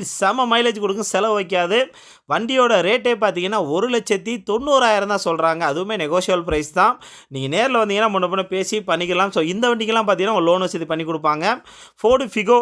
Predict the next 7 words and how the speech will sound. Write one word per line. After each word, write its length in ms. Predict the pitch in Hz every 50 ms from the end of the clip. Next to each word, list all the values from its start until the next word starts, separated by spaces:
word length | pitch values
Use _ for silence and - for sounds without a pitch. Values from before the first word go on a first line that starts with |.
| 240 202
டி 120 | 160 190
டி 120 | 202 214 202
சி 160 | - 208 196 190 185
என்ஜின், 380 | 175 165 160 156 208 254 294 - 123
ரெண்டாயிரத்தி 640 | 123 135 147 190 254 269 254 233 220 190 175 240 254 202
பன்னெண்டு 380 | - 180 190 240 294 302 285 262
மாடலுங்க. 440 | 226 190 165 160 160 151 151 156 185